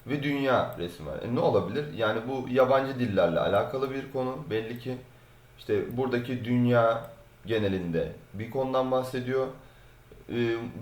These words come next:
ve bunu öğrenmekten bahsediyor olabilir. Çünkü burada da kulaklık var yani. Bir şey öğrenirken bir şey dinlersiniz ya mesela. Benim gözümde canlanan direkt o olmuştu. Ee, şurayı bir silelim. Şimdi aşağı kısma hemen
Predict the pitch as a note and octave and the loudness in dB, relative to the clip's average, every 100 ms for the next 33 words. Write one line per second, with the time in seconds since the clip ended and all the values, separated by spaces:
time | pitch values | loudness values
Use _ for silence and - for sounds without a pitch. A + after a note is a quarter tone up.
0 | B2 D#3 D3 C#3+ C#3+ D3 D3+ D#3 D3+ D3 | -2 0 2 2 8 10 10 8 4 4
1 | D#3 C#3+ A#2 G#2 G#2 F2+ F2+ F2 E2 F2+ | 4 4 4 2 -2 -4 2 2 2 -4
2 | A#2 A2 A2+ F#2+ B2+ B2+ A#2+ B2+ B2 G2 | -6 -6 -4 -2 -2 2 2 0 -2 0
3 | E2 D#2 E2 - D#2+ F#2+ G2+ G2+ F#2+ G#2 | 2 0 -4 -8 -4 -2 0 -2 -4 -4
4 | F#2+ F#2 G2 F#2 G2 F#2+ F#2+ - A2 E2+ | -6 -6 -8 -4 -2 0 -2 -4 -8 -8
5 | D#2 - F2 G#2+ G#2+ G#2+ G2 G2 F2+ F2+ | -10 -12 -4 -2 0 -2 -2 -2 -2 -2
6 | E2+ G#2 G2 F#2+ - G#2+ F#2+ D#2 - - | -2 -2 -2 -4 0 2 2 0 -6 -12
7 | - - - - - - - - - - | -12 -14 -20 -20 -20 -20 -20 -20 -20 -4
8 | G#2+ A2+ A2+ A2 G#2+ A2+ A#2+ A#2+ G2 - | 2 4 6 4 4 -2 -6 -8 -8 -12
9 | - A#2+ A#2 A2 A#2 - - - - - | -14 -8 -8 -8 -10 -14 -20 -20 -20 -20
10 | - - - - - - - - - - | -20 -20 -20 -20 -20 -20 -20 -20 -20 -20
11 | - - - D3+ D#3 D#3+ D#3+ - - - | -20 -20 -10 -4 0 0 -2 -10 -18 -14
12 | - - - - D3+ D3+ F#3 F#3 D#3+ C#3+ | -14 -14 -20 0 2 4 4 4 0 -2
13 | A2+ C#3+ D3 C3 | 0 2 2 0